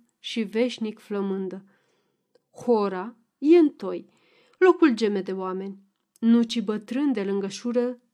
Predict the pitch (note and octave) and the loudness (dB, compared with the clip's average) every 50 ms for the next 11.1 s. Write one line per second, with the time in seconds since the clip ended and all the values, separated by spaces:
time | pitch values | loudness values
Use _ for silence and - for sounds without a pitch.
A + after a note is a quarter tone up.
0 | _ _ _ - - B3 A#3 A3+ G#3 G3+ G3 F#3 F3+ F#3 F#3 F#3+ _ _ _ _ | _ _ _ -6 -2 0 0 0 0 0 -2 -4 -6 -8 -12 -14 _ _ _ _
1 | _ _ _ _ _ _ _ - - D4 F4+ F4+ F4 E4+ - E4 - C4 A3+ A3 | _ _ _ _ _ _ _ -4 2 4 4 4 4 4 0 0 2 2 2 0
2 | A3 G#3+ - A#3+ A#3 - A3+ G#3+ A3 A3 G#3 G3 F#3+ G3+ F#3+ G3+ G#3 G#3 G#3+ A3 | -2 -4 -4 -8 -6 -6 -6 -6 -4 -6 -6 -4 -4 -6 -6 -6 -8 -6 -6 -6
3 | G#3+ G3+ F#3 F3+ G3+ G#3 A#3 A#3 - _ _ _ - - C4 C4+ C#4+ C#4+ B3+ A#3 | -6 -6 -8 -8 -8 -10 -10 -10 -14 _ _ _ -4 -2 0 0 0 -2 -2 -2
4 | - E4+ F4 E4 - - - - C#4 C#4 C4 C4 B3 B3 A#3 - - - A#3+ A3+ | 0 2 2 0 0 -6 -6 -4 -2 -2 -2 -2 -2 -4 -4 -6 -8 -6 -4 -2
5 | G#3+ G3 G3 F#3+ F3+ F3+ _ _ _ _ _ _ _ _ _ _ _ - A3+ B3+ | -2 -4 -6 -8 -10 -12 _ _ _ _ _ _ _ _ _ _ _ -6 -4 -2
6 | C4+ A#3 C#4 C4+ C4 D#4 E4 E4 D#4+ - - - B3+ C4+ C#4+ - - C#4 B3 A#3+ | -2 0 0 0 4 4 4 4 4 0 -4 -4 -4 -4 -4 -4 -4 -4 -2 -2
7 | A3+ G#3+ G#3 - G#3 A3+ A3 A3 - G#3 F#3+ F#3+ F#3 G3+ G3+ G3+ - - G3 G3 | -2 -4 -6 -6 -6 -6 -6 -6 -6 -10 -10 -10 -10 -12 -12 -12 -10 -8 -8 -6
8 | G3+ G3+ G3 F#3 F#3 F#3+ _ _ _ _ _ _ _ _ _ _ _ _ - - | -6 -4 -4 -6 -6 -8 _ _ _ _ _ _ _ _ _ _ _ _ -12 -2
9 | A#3+ D4 F4 C#4 F#4 E4+ - - D#4+ D4+ C#4 C4+ B3+ - - C4 A#3 - A#3 A3+ | 2 2 4 4 2 0 0 0 0 0 0 -2 -4 -6 -10 -10 -8 -6 -6 -6
10 | A3+ - - - A#3+ A#3 G#3+ G3+ G3+ F#3+ G3 F#3+ F#3+ G3 G3 F#3+ F#3+ F#3+ G3 F#3+ | -6 -6 -4 -2 -2 -2 -2 -2 -4 -6 -6 -6 -6 -4 -4 -4 -4 -6 -10 -12
11 | - | -16